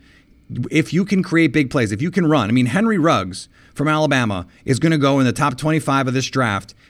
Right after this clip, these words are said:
and pretty much all he can do is run really fast. He's not a refined route runner, not polished as a receiver, doesn't have a lot of wiggle in the open field, but damn is he fast. I mean, four two fast. He is Tyreek Hill fast.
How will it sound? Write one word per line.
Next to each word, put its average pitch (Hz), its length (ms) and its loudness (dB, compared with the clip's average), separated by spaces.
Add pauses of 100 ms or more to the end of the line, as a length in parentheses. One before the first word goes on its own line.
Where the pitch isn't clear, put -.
(140)
and 120 540 0
pretty 226 260 0
much 185 240 0
all 156 200 0
he 151 140 6
can 135 160 2
do 131 220 4
is 107 100 -2
run 113 200 0
really 104 200 0
fast. 90 380 -8
He's 104 140 -8
not 117 240 0
a 147 40 2
refined 127 400 0
route 113 220 0
runner, 107 400 -2 (240)
not 123 260 0
polished 127 400 -2
as 123 160 -2
a 117 60 -2
receiver, 104 600 -2 (320)
doesn't 135 240 2
have 151 120 2
a 139 60 -2
lot 135 180 2
of 135 80 2
wiggle 123 280 4
in 120 60 2
the 113 120 2
open 113 200 -2
field, 107 440 -2 (360)
but 98 240 0
damn 123 280 4
is 104 160 0
he 127 140 2
fast. - 680 -4
I 123 80 -4
mean, 107 280 0
four 160 440 0
two 139 340 4
fast. - 640 -6 (600)
He 156 160 2
is 120 160 2
Tyreek 143 500 0
Hill 127 260 0
fast. - 640 -6